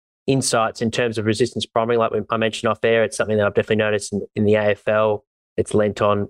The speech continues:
you know, rugby that's been doing it for probably a fair bit long. And no doubt there's a lot of other sports that are doing it from a training point of view. And, and I'm, I'm sure with the research that's coming out now, it looks like game day performance, I mean, Captain's Day does seem to be in there for some clubs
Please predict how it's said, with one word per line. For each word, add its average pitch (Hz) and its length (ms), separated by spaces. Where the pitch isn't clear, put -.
you 107 80
know, 98 220
rugby 113 320
that's 104 160
been 107 160
doing 107 160
it 101 80
for 104 140
probably 104 300
a - 100
fair 110 180
bit 101 160
long. 104 120
And 101 100
no 104 160
doubt 101 180
there's 101 140
a 101 40
lot 98 140
of 98 60
other 98 100
sports 101 400
that 98 140
are - 20
doing 104 240
it 104 140
from 101 140
a 92 80
training 120 420
point 110 240
of 104 80
view. 123 320
And, 110 220
and 101 100
I'm, 101 220
I'm 98 160
sure 104 260
with 101 100
the 98 60
research 101 260
that's - 100
coming 101 300
out 98 100
now, 202 300
it 185 40
looks - 220
like 98 160
game 110 180
day 104 160
performance, 110 460
I 104 180
mean, 101 180
Captain's 107 380
Day 104 220
does 101 200
seem 104 220
to - 80
be 101 340
in 117 180
there 113 240
for - 140
some 107 260
clubs 139 460